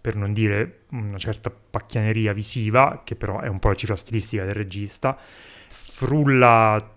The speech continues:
diciamo, tre quarti del, del racconto della vita di Elvis in un,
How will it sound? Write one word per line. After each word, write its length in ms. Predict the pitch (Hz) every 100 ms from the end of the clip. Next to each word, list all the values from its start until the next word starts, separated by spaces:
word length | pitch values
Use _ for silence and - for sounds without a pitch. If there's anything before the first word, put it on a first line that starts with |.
| _
diciamo, 360 | 120 127 117 110
tre 180 | 127 -
quarti 340 | 127 120 135
del, 160 | 113 104
del 160 | 110
racconto 360 | 107 - 131 117
della 120 | 113
vita 180 | 113 113
di 120 | 113
Elvis 400 | 120 107 107 -
in 80 | 113
un, 180 | 110